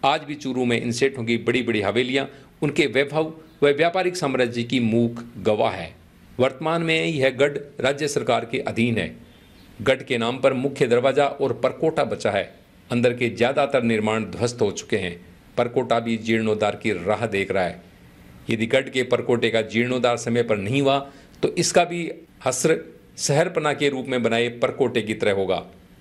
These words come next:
कभी चूरू नगर की सुरक्षा का ढाल रहा शहरपना परकोटे का आज कहीं अस्तित्व तक नजर नहीं आता।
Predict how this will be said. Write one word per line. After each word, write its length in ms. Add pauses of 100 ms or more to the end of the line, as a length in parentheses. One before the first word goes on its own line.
(260)
कभी 220
चूरू 340
नगर 260
की 160
सुरक्षा 420
का 140
ढाल 340
रहा 380 (200)
शहरपना 560
परकोटे 500
का 120
आज 360
कहीं 240
अस्तित्व 500
तक 180
नजर 240
नहीं 240
आता। 380